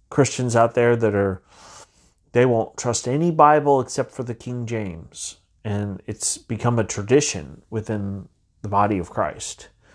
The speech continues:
Um, some are very diehard and they, you know, women are supposed to wear dresses and have long hair and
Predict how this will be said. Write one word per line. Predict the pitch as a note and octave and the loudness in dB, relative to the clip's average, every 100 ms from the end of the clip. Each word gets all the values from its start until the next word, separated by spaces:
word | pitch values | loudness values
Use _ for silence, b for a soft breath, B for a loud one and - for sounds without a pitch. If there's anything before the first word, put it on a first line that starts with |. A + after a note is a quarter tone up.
| b b b b b b b b _ - | b b b b b b b b _ -4
Um, | G2 F#2+ F2+ E2+ - _ _ _ _ _ _ _ _ _ _ - | 0 0 0 -4 -14 _ _ _ _ _ _ _ _ _ _ -6
some | - B2+ C3+ C#3+ | 2 4 6 4
are | F2 G#2 | 2 0
very | G#2 A#2 B2+ B2+ B2 A2+ G#2+ D#3+ | 0 2 4 4 2 -2 -6 -4
diehard | A2+ A#2+ A2+ A#2+ B2 B2+ B2 | 2 2 4 4 6 4 2
and | G#2+ G#2 G#2 | -4 -6 -4
they, | A2 A#2 A2+ - _ _ A2 | -2 0 -2 -8 _ _ -12
you | G#2 | -6
know, | F#2 F#2 F#2 b b b b b b | -4 -4 -8 b b b b b b
women | A2+ B2 B2 | 0 2 2
are | A2+ | 0
supposed | - B2+ - | 0 -2 0
to | A2 | 0
wear | A#2+ A2+ | 2 4
dresses | A2 A#2+ A#2+ B2+ A#2+ A2+ | 4 2 2 2 2 0
and | G#2 G#2+ | -4 -2
have | A2 | -2
long | A2 A#2 A#2+ A2 | 2 2 2 0
hair | A2 A#2 A#2 A#2 A#2 A#2 | -4 0 2 4 4 2
and | G#2 G#2 F#2+ F#2+ F#2+ | -2 -6 -8 -8 -12